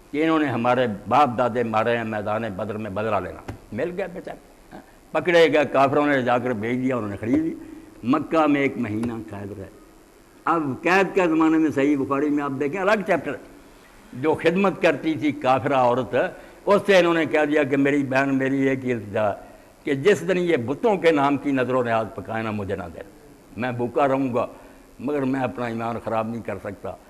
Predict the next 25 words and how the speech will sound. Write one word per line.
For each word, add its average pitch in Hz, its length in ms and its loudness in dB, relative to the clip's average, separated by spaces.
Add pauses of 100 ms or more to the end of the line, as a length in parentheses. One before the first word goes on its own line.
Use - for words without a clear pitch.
(260)
मुझे 139 320 0
ना 104 160 -4
देना। 80 260 -12 (880)
मगर 202 280 2
उसकी 190 300 -2
बजाय 190 220 2
अल्लाह 180 200 6
देता 196 280 2
था। - 140 -6 (440)
वो 170 160 0 (300)
औरत 165 340 4
कहती 165 280 2
है 160 80 0
कि 147 120 -4
मैंने 147 320 0
कई 254 320 4
मरतबा 160 420 4
देखा 117 340 0 (400)
कि 123 100 -10
जब 143 200 -2
मैं 147 260 -4
जाती 190 360 -4
उसके 156 280 -4
कमरे 131 320 -2
में 123 140 -2